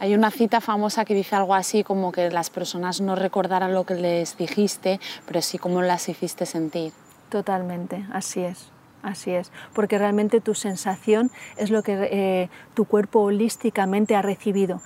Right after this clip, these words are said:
Speaker 2: y esto tu mente, aunque no sepa materializarlo en palabras, sí sabe materializarlo en una experiencia, en un recordatorio, en algo sentido. Y realmente nuestra memoria está hecha por emociones y recordamos más aquello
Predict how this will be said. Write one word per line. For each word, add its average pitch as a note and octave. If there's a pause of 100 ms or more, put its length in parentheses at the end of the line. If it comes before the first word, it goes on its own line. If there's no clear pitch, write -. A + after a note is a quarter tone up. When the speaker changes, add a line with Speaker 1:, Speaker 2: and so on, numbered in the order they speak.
(200)
Speaker 2:
y G#3+
esto G#3+
tu A3
mente, G#3
aunque G3
no G#3+
sepa A3+
materializarlo F#3+
en G#3
palabras, G#3 (280)
sí -
sabe A3+ (220)
materializarlo G3
en G#3+
una A3
experiencia, G3
en G3
un G#3+
recordatorio, F#3+
en F3+
algo G#3
sentido. F3+ (460)
Y F#3+
realmente F#3
nuestra G3
memoria F#3
está F#3+
hecha G#3+ (100)
por G3
emociones F3
y G3
recordamos F#3
más F#3
aquello F#3+